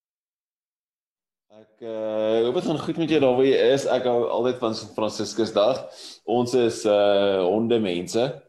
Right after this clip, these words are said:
Ek het in die, in die week toe post ek so, ehm,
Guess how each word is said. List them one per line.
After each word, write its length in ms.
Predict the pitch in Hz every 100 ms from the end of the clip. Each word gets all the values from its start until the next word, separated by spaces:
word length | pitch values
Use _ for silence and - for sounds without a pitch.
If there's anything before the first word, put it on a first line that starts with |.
| _ _ _ _ _ -
Ek 140 | 104
het 140 | 117
in 60 | 110
die, 300 | 104 101 101
in 180 | 98 107
die 80 | 87
week 360 | 107 107 107
toe 140 | 104 87
post 320 | 107 101 113
ek 120 | 104
so, 220 | - 107 101 98 98
ehm, 680 | - 92 95 101 98 90